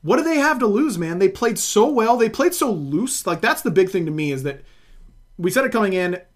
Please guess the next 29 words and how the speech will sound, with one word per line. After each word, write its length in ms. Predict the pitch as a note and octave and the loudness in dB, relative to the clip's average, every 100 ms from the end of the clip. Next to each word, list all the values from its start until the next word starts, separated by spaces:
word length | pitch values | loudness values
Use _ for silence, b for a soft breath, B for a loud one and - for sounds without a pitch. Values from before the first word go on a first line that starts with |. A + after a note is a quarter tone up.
| _ G#3+ | _ -2
S 160 | A3 | 0
E 60 | G#3+ | -2
C 140 | G#3+ | -4
teams 180 | G#3+ F3+ | -2 0
have 100 | E3+ | 0
nothing 200 | E3+ E3 | -2 -2
to 60 | C#3+ | -2
lose. 400 | D#3+ E3 D#3+ D3+ | 0 2 0 -2
Like 200 | C3+ C#3+ | -4 0
Kenneth 240 | G#3+ G#3+ | -2 0
said 140 | G3 F3+ | 0 -2
in 40 | |
a 60 | E3 | 0
pregame 580 | F3+ E3+ D#3+ D#3 D3+ | -2 -2 -4 -6 -8
interview, 320 | E3+ D#3+ D#3 D#3 | -6 -6 -6 -6
all 140 | F3 | -2
that 100 | F3+ | -2
kind 120 | F3+ D#3+ | -4 -8
of 60 | |
stuff. 300 | - C#3 - _ _ _ _ - - | -8 -10 -10 _ _ _ _ -20 -4
I 140 | E3+ C#4 | 2 4
really 220 | E4+ D4 | 4 2
feel 160 | B3 | 2
like 160 | A#3 D3+ | 0 2
this 160 | E3+ E3+ | 0 0
team 440 | F#3 F3 C#3 C3+ _ _ | -2 -2 -4 -10 _ _
feels 560 | - - F3+ G3+ G#3+ G#3 | -20 -10 4 6 6 4
that 360 | A#3+ D4+ - _ _ _ _ - - _ _ | -2 -2 -12 _ _ _ _ -20 -20 _ _
and 420 | F#3 D#3+ D#3 D3 | -2 -2 -2 -8